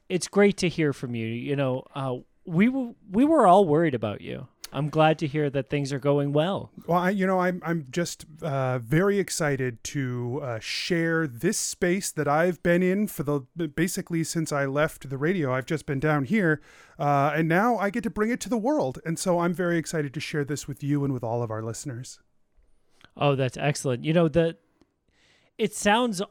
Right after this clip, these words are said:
Speaker 1: almost as good. This is gonna be great.
Speaker 2: So tell us a little bit about your new book.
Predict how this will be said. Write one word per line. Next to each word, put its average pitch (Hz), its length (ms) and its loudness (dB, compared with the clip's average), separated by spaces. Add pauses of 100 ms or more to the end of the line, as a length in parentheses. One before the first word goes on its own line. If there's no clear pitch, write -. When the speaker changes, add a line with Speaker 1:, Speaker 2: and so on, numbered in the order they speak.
Speaker 1:
almost 180 520 2
as 180 140 0
good. 175 340 2
This 156 200 0
is 180 100 -2
gonna 196 180 0
be 160 120 0
great. 127 400 -2 (960)
Speaker 2:
So 285 180 2
tell 320 200 6
us 339 120 4
a 320 60 6
little 277 180 4
bit 269 140 0
about 254 240 2
your 254 120 4
new 240 220 4
book. 247 460 0